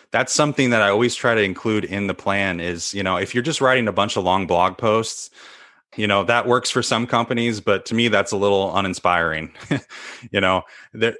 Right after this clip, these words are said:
there's so many different formats and ways to do things these days. And that's always how I try to give a little sampling of that throughout a strategy. Like, "Well, what if you did a video series on this?" Or,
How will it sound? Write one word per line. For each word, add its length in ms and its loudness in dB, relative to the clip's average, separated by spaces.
there's 240 2
so 160 4
many 240 2
different 280 2
formats 640 0
and 140 -6
ways 320 0
to 80 -4
do 180 -4
things 320 -6
these 180 -8
days. 320 0
And 120 -4
that's 180 -2
always 340 0
how 140 2
I 100 2
try 220 0
to 100 -2
give 400 0
a 80 -6
little 520 2
sampling 500 -2
of 100 -4
that 220 -2
throughout 220 2
a 40 -4
strategy. 500 -2
Like, 240 -6
"Well, 200 2
what 140 2
if 100 -6
you 80 -4
did 180 0
a 60 0
video 320 2
series 400 0
on 200 -2
this?" 440 -4
Or, 320 2